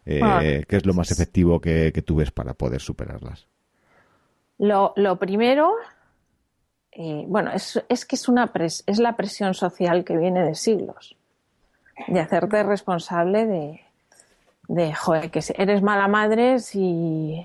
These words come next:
Speaker 2: si trabajas y no puedes ver a tu hijo porque te tienes que ir de viaje, por tal cual.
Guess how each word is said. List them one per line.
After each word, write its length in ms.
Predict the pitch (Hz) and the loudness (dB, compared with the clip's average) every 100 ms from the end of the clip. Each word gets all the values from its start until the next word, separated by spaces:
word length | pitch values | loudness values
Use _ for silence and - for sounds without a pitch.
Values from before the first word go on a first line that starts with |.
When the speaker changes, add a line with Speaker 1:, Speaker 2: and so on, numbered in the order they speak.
| - | -10
Speaker 2:
si 300 | - - 180 | -6 -2 -2
trabajas 880 | 180 156 180 - 220 226 240 226 240 | 0 2 0 0 2 4 2 0 -2
y 1000 | 226 220 226 226 220 220 - 240 233 98 - - - 147 | 0 2 2 2 2 2 0 0 -2 -4 -8 -16 -6 0
no 140 | 214 | 2
puedes 200 | 208 196 | 2 2
ver 100 | 202 | 2
a 80 | 196 | 2
tu 160 | 202 208 | 2 0
hijo 180 | - 214 | 0 -2
porque 200 | 202 196 | 0 0
te 120 | 202 | 0
tienes 280 | 202 202 - | 0 -2 -4
que 120 | 196 | -2
ir 100 | 190 | 0
de 160 | 202 214 | 2 2
viaje, 480 | 247 233 - 240 | 4 2 0 -2
por 200 | 226 214 | -2 -4
tal 380 | - 220 214 214 | -4 0 0 0
cual. 280 | - 165 | -4 -10